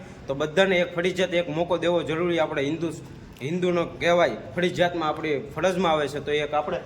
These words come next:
હિન્દુ તરીકે ગાય માતા માટે એક પાંચસો રૂપિયાની ટિકિટ લેવી પડે કેમ કે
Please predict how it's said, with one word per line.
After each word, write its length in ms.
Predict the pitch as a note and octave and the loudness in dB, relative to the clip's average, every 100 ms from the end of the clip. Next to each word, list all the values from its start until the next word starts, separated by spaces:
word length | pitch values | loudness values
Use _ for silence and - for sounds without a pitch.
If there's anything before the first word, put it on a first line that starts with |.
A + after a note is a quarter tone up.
| - - C#3+ | -12 -8 -2
હિન્દુ 220 | F#3 F3+ | 0 0
તરીકે 360 | F#3 F3+ F3+ | 0 0 0
ગાય 240 | D3 F3 F#3+ | 4 6 6
માતા 280 | F3+ F#3 E3+ | 4 2 2
માટે 340 | F#3 F#3+ B2 - - - D3 | 2 2 0 -4 -16 -10 -6
એક 180 | D#3 D3+ | -4 0
પાંચસો 320 | F3+ F#3+ F3+ | -2 0 0
રૂપિયાની 380 | E3+ F3 F3 D#3+ | 0 0 0 0
ટિકિટ 340 | E3+ F#3 C3+ | -2 -2 0
લેવી 280 | D#3+ F#3+ E3 | 4 4 4
પડે 260 | C3 B2 | 2 -2
કેમ 240 | A2+ F3 F3+ | -2 -2 0
કે 220 | F#3 | 0